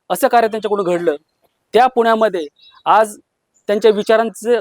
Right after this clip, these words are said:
काय अवस्था आहे आपण पाहतोय. तर या जगभर हा क्रांतीसूर्य आणि ज्ञानज्योतीच्या विचारांचा प्रचार प्रसार करण्यासाठी, जागर करण्यासाठी देशातील मुलींच्या पहिल्या शाळेचा, भिडेवाड्याचा, देशातील मुलींची पहिली शाळा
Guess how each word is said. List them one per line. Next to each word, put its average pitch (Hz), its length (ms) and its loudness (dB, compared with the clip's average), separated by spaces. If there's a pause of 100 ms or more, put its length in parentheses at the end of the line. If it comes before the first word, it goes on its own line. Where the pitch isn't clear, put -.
(220)
काय 240 160 2
अवस्था 220 360 0
आहे 160 160 -2
आपण 170 320 -4
पाहतोय. 180 340 -2 (880)
तर 220 140 8
या 247 140 4 (100)
जगभर 262 420 2
हा 226 180 0
क्रांतीसूर्य 233 520 -4
आणि 233 120 -4
ज्ञानज्योतीच्या 226 600 -2
विचारांचा 214 480 -2
प्रचार 202 280 -4
प्रसार 202 240 -4
करण्यासाठी, 190 460 -2
जागर 185 400 0
करण्यासाठी 196 560 -4 (440)
देशातील 240 420 2
मुलींच्या 240 460 -2
पहिल्या 226 260 4
शाळेचा, 220 300 2
भिडेवाड्याचा, 214 580 2 (420)
देशातील 233 400 -2
मुलींची 226 340 -4
पहिली 214 240 0
शाळा 226 320 2